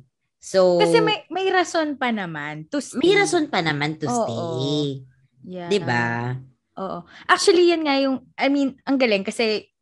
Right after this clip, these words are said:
Speaker 2: er, you brought up resignation. And na-, nare-relate ko siya dun sa topic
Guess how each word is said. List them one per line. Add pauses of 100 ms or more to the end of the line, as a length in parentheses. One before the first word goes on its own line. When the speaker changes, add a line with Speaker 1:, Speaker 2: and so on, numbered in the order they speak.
(120)
Speaker 2:
er,
you
brought
up
resignation.
And (160)
na-,
nare-relate
ko
siya
dun
sa
topic